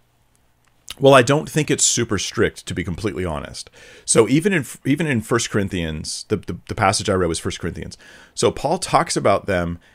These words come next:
and, um, okay, if you take First and Second Corinthians together, I'm just gonna give you my summary of all this, 'cause it would be like a whole Bible study to go <laughs> through it all. But, but here's the basic thought I have on it, for what it's worth. Paul name, names several of those same issues that are in First Corinthians six, nine through eleven that I just read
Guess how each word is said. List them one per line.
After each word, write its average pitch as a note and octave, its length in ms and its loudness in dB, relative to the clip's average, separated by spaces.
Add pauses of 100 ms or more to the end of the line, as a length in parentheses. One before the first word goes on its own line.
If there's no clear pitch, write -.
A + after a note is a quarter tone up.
(160)
and, G2 300 -2 (1200)
um, G2+ 360 -4 (640)
okay, - 100 -4
if G2 60 2
you A2 40 -2
take D#3+ 160 0
First D#3 200 -2
and B2+ 120 -8
Second A2 200 -2
Corinthians A2+ 280 0
together, F2+ 460 0
I'm G#2+ 80 0
just A#2 100 -4
gonna C#3+ 120 0
give A#2 100 0
you G2+ 60 0
my F#2 80 -2
summary F2 440 0
of D#2 140 -6
all F2 140 -4
this, C#2+ 180 -4
'cause F#2 140 -6
it - 40 -8
would F2 80 -6
be F#2 100 -2
like F2 120 -2
a - 60 -14
whole F#2+ 100 -4
Bible D#2+ 280 0
study E2 300 -6
to - 80 -8
go - 80 -4
<laughs> - 0 -
through A#2+ 200 0
it G#2+ 80 0
all. F2 140 0
But, F2+ 200 -2 (400)
but A2 140 2
here's D#3 180 4
the D#3 60 2
basic A#2+ 400 2
thought G#2 340 4
I G2+ 140 4
have G#2+ 180 2
on A#2+ 160 -2
it, B2+ 140 -6 (160)
for - 140 -14
what F#2 100 -2
it's F2 120 -8
worth. C#2 220 -8 (1120)
Paul D#3 300 0
name, B2 340 -2
names A#2+ 480 -2
several B2 340 0
of G2+ 100 -2
those F#2+ 200 -4
same A#2+ 320 -4
issues F2 460 -8
that G2+ 140 -2
are F#2+ 80 -2
in F#2 100 -6
First F#2 220 -10
Corinthians G2+ 320 -6
six, - 200 -6
nine F2+ 160 -6
through F#2 160 -8
eleven F#2 280 -4
that E2+ 120 -6
I D#2+ 60 -4
just F2 180 -12
read G#2 200 -6